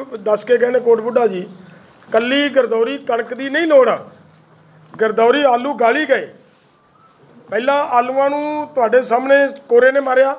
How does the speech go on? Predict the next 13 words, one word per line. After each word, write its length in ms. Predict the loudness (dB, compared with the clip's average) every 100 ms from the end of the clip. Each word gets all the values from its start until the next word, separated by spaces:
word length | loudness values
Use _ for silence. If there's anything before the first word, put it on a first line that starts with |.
| -12 _ _ _ _ _ _ _ _ _
ਤੇ 120 | 0
ਰਹਿੰਦਾ 320 | 2 2 0 0
ਜਿਹੜੇ 240 | 2 2
ਰਹਿ 180 | 2 2
ਗਏ 140 | 0
ਸੀ 120 | -2
ਉਹ 100 | -2
ਫਸਲ 480 | -2 -2 -2 -2 -2 -6 -20 -20 _ -20 0
ਬਾਰਿਸ਼ਾਂ 380 | 2 2 -2 -4
ਨੇ 100 | -2
ਦੱਬ 180 | -4 -2
ਕੇ 120 | -4
ਮਾਰਤੀ, 420 | -4 -6 -10 -18